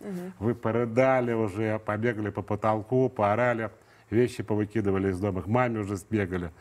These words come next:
Speaker 2: потом вернулись обратно. Продолжаете рыдать, и ничего не происходит.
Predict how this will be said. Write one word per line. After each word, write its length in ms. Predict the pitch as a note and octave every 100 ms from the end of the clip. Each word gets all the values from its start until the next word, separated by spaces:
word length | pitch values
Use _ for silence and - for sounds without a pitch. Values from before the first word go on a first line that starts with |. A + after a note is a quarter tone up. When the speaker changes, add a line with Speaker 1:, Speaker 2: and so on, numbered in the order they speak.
| - -
Speaker 2:
потом 240 | F2 A#2
вернулись 380 | A#2+ A#2+ A#2 A2+
обратно. 520 | A2 G#2 G#2 G2+ F#2 - - -
Продолжаете 580 | E2+ F#2 F#2+ C3 - A2
рыдать, 320 | G#2+ G2 F#2+
и 40 |
ничего 320 | F#2+ E2+ A#2 A2
не 80 |
происходит. 640 | G2+ G2 F#2+ - A2+ E2+